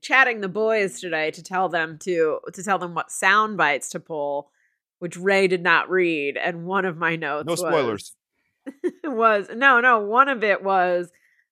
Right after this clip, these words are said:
Speaker 1: "Oh yeah, this thing happens right, right after,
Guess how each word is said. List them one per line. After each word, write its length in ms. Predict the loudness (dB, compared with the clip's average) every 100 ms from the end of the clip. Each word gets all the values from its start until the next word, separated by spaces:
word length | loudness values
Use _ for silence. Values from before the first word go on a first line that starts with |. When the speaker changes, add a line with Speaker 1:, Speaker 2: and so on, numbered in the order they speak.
| _ -6
Speaker 1:
"Oh 160 | 0
yeah, 300 | 4 6 4
this 220 | 4 -2 -2
thing 180 | -4
happens 560 | 0 0 0 -2 -8 -6
right, 400 | -2 0 0 -2 _ _ _
right 400 | -20 -2 2 4
after, 960 | 4 2 0 0 2 2 2 0 0